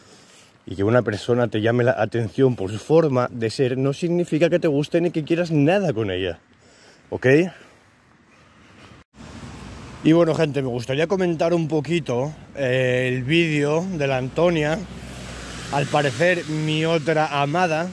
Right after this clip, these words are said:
También he visto gente decir que me gusta la Antonia. <laughs> Me, me encanta, vamos. Se-, se-, ese tipín que tiene, vamos.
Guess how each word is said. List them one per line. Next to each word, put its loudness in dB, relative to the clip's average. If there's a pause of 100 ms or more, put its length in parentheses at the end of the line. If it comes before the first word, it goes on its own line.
También -4
he -4
visto -4
gente -4
decir -2
que 0
me 0
gusta -2
la -2
Antonia. -2 (300)
<laughs> -16
Me, 0 (420)
me 4
encanta, 0
vamos. -6 (920)
Se-, 2
se-, 2
ese -4
tipín -4
que -2
tiene, -2
vamos. -8